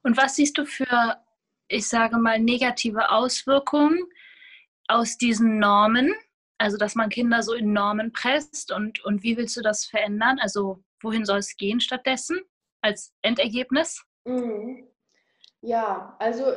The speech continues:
Speaker 2: dieses, äh, Negative ist halt, dass wir diese klare, also so eine enge Vorstellung haben von diesen Normen.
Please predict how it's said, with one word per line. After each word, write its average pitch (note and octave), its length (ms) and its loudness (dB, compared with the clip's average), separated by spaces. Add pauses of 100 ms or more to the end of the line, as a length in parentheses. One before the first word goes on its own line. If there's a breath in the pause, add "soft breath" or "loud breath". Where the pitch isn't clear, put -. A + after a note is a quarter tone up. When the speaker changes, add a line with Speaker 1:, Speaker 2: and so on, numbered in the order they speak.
(140)
Speaker 2:
dieses, B3+ 400 -8 (200)
äh, A#3 200 -4
Negative C#4+ 680 -6
ist B3+ 300 -8
halt, C4 260 -2
dass A3+ 260 -12
wir A#3+ 380 -6 (140)
diese A3+ 300 -14
klare, A#3+ 500 -6
also G#3+ 200 -16
so A#3 180 -10
eine A#3 360 -4 (920)
enge F#4 340 2
Vorstellung A3 880 -2
haben F#3 480 -10
von G#3 180 -8
diesen G3 300 -6
Normen. F#3 640 -6